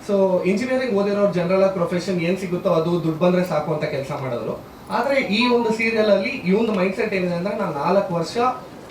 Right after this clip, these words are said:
ಕಷ್ಟಪಟ್ಟು ಓದಿನಲ್ಲ, ನಾನು ಅದ್ರ ರಿಲೇಟೆಡ್ ಏನಾದ್ರು ಕೆಲಸ ಮಾಡ್ತೀನಿ. ಸುಮ್ನೆ ದುಡ್ಡಿಗೋಸ್ಕರ ನಾನು ಏನೋ ಕೆಲಸ ಮಾಡೋದಕ್ಕೆ ಹೋಗೋದಿಲ್ಲ. ನಾನು ಅದ್ರ ರಿಲೇಟೆಡ್, ನನ್ನ ಇಂಡಸ್ಟ್ರಿ ರಿಲೇಟೆಡ್, ನನಗೆ something ನಾನು ಓದಿರೋದ್ರ ಬಗ್ಗೆ ಇರ್ಲಿ ಅಂತಾನೆ ಅವನು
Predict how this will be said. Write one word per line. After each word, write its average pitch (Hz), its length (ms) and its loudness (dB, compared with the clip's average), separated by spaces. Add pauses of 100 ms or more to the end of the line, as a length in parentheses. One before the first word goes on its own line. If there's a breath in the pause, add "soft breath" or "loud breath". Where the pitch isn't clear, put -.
(100)
ಕಷ್ಟಪಟ್ಟು 208 600 0
ಓದಿನಲ್ಲ, 165 500 -2 (260)
ನಾನು 233 160 -6
ಅದ್ರ 208 260 0
ರಿಲೇಟೆಡ್ 269 420 2
ಏನಾದ್ರು 196 300 0
ಕೆಲಸ 180 240 0
ಮಾಡ್ತೀನಿ. 156 440 -2 (440)
ಸುಮ್ನೆ 269 280 2
ದುಡ್ಡಿಗೋಸ್ಕರ 269 600 2
ನಾನು 196 180 0
ಏನೋ 175 180 0
ಕೆಲಸ 160 240 -4
ಮಾಡೋದಕ್ಕೆ 147 420 -4
ಹೋಗೋದಿಲ್ಲ. 131 540 -4 (680)
ನಾನು 233 160 -4
ಅದ್ರ 202 160 -2
ರಿಲೇಟೆಡ್, 214 800 0
ನನ್ನ 180 220 0
ಇಂಡಸ್ಟ್ರಿ 185 440 0
ರಿಲೇಟೆಡ್, 170 500 -2
ನನಗೆ 170 400 -6
something 160 460 -4
ನಾನು 147 200 -4
ಓದಿರೋದ್ರ 165 520 0
ಬಗ್ಗೆ 147 300 -6
ಇರ್ಲಿ 143 300 -6
ಅಂತಾನೆ 143 360 -6
ಅವನು 160 360 -6